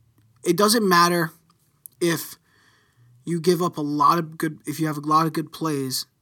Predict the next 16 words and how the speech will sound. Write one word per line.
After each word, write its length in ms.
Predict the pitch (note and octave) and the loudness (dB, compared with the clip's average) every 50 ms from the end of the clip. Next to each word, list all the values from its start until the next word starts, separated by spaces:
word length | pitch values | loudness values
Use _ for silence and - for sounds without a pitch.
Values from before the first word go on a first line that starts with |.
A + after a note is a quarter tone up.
| _ _ _ - | _ _ _ -8
and 140 | D3+ D#3 | -6 -6
you 60 | D#3 D3+ | -4 -6
have 100 | D3 D3 | -6 -4
a 20 | |
lot 200 | D3 C#3+ C#3 C#3 | -4 -4 -4 -4
of 80 | C#3+ D3+ | -6 -8
bad 260 | D3 C#3+ C3+ C#3+ - | -6 -6 -6 -8 -12
plays. 480 | - - D#3+ C3+ - - - - - - _ _ _ _ _ _ _ _ _ _ _ _ _ _ _ _ _ | -14 -12 -12 -12 -10 -10 -10 -10 -10 -12 _ _ _ _ _ _ _ _ _ _ _ _ _ _ _ _ _
If 140 | - D3 D3 | -8 -6 -4
you 160 | E3 G3 G#3 | -2 -2 -2
can 180 | G3+ - A3+ G3 | -2 -2 -4 -4
consistently 840 | E3+ G3+ F#3 E3+ - - - G3 F3+ - - G#3+ G3+ G#3 G#3 G#3 G3 | -4 -4 -2 -2 -2 0 0 0 0 -2 -2 -2 -4 -4 -4 -4 -2
have 360 | F#3 E3 F3 F3 E3+ F3 D#3+ | -4 -4 -2 -2 -2 -4 -4
the 100 | D#3+ D#3+ | -4 -4
same 340 | D3 - - - E3 D#3+ D#3 | -2 -2 0 0 -2 -2 -4
performance 920 | D3 - D3+ C#3+ - - - D#3 D#3 D#3+ F3 F#3+ G#3 G#3 - - - - | -4 -6 -8 -8 -8 -8 -6 -4 -4 -2 -2 -4 -4 -4 -4 -6 -6 -8